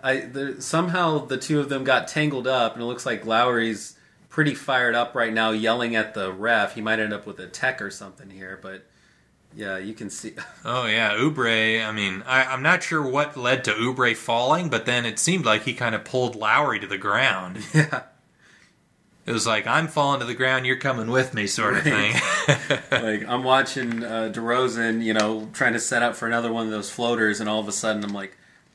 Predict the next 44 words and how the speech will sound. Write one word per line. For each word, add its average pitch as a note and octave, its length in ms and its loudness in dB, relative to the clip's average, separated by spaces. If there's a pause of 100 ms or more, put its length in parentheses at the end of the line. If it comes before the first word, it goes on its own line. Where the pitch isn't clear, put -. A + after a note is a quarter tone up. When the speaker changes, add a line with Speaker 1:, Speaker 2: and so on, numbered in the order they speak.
(160)
Speaker 1:
"Why E3+ 280 -2
is D#3 220 -6 (300)
Lowry C#3 420 2
and A#2 260 -6 (180)
Oubre, B2+ 440 0
why A#2 180 2
are C#3+ 180 2
they A#2+ 340 2
just G2 180 -12
rolling A2 400 0
around G#2+ 420 0
<laughs> - 40 -6
on E3+ 80 4
the C3+ 60 0
ground - 440 -4
right A2 200 -2
now? G2+ 220 -12 (540)
This D3+ 160 -18
is A2 160 -14
weird." G#2+ 360 -10 (1600)
Speaker 2:
But, A#2 140 0
uh, G#2+ 120 2
going C3+ 280 0
back B2+ 320 2
to C3+ 80 -6
the A2+ 180 2
what B2 240 2
if B2+ 180 0
about A#2 280 0
that A2 180 0
Chris C3 260 0
Paul C3 280 2
trade G#2+ 320 0
that A2 100 -8
never G#2+ 300 0
happened, G#2 540 0 (160)
Speaker 1:
Mm-hmm. C3 180 -6
Speaker 2:
the, A#2 300 2
uh, G#2+ 340 2
the B2+ 260 0
interesting C3+ 440 0
thing, B2+ 200 2
and A#2+ 80 2
again, A#2+ 360 0